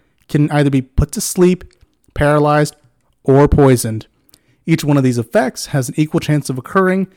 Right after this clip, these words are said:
but it is at random. And the last ability, Dry Skin, is probably its most useful one. Dry Skin allows the user to regain H P if they're in the rain or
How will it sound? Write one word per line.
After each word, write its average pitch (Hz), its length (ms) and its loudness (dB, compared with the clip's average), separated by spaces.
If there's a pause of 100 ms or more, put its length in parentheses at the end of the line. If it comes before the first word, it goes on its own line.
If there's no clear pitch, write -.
(240)
but 185 400 2
it 156 100 2
is 151 180 4
at 143 140 0
random. 127 600 -2 (580)
And 147 160 2
the 123 60 -2
last 156 340 0
ability, 127 380 0
Dry 139 320 0
Skin, 135 480 -4 (400)
is 143 160 0
probably 165 640 2
its - 180 -2
most 135 220 0
useful 135 320 -2
one. 104 180 -10 (640)
Dry 147 220 2
Skin 196 260 0
allows 147 380 2
the 147 80 0
user 135 360 2
to 151 160 -6
regain 127 400 -2
H 139 280 -4
P 170 240 0 (400)
if 165 180 0
they're 147 140 2
in 135 80 2
the 123 80 0
rain 170 420 -2 (400)
or 190 480 4